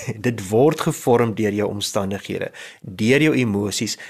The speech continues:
deur jou verhoudinge met mense rondom jou. En in hierdie dinamiese proses waar dinge verkeerd gaan,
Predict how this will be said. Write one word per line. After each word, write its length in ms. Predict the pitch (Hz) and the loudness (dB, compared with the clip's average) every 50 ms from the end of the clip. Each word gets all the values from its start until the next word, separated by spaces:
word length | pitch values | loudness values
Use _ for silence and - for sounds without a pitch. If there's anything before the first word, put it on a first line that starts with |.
| - _ | -18 _
deur 340 | - 104 - 113 117 127 139 | -14 -4 0 2 2 4 4
jou 120 | 156 156 | 4 2
verhoudinge 600 | 151 - 156 127 110 123 160 160 196 180 170 151 | 4 2 2 4 4 4 4 4 2 2 2 2
met 200 | 123 113 107 101 | 2 0 -2 0
mense 360 | 104 101 101 95 92 - 107 | -2 -2 -2 -2 -2 -2 -4
rondom 400 | 95 95 92 90 90 - 92 85 | -2 -2 -4 -6 -6 -6 -6 -6
jou. 200 | 87 82 - - - _ 180 - - - - - _ | -6 -6 -8 -10 -12 _ -20 -20 -20 -20 -20 -6 _
En 140 | 135 135 147 | 0 2 2
in 140 | 143 180 | 4 4
hierdie 200 | 214 214 208 196 | 4 4 4 4
dinamiese 640 | 151 151 143 127 117 110 113 135 160 170 160 - 143 | 2 2 2 4 4 4 4 4 4 2 2 0 -2
proses 580 | 117 - 113 98 - - 175 170 147 - - - - - _ | 0 0 0 0 2 2 2 2 2 2 -2 -6 -10 -16 _
waar 400 | 92 92 107 117 131 147 156 127 | -4 0 2 4 4 4 4 4
dinge 220 | 131 127 135 131 | 2 2 2 2
verkeerd 480 | 123 135 - - - 170 165 165 165 - | 0 -2 -4 0 2 4 4 4 4 2
gaan, 240 | - 110 104 98 | 2 2 2 0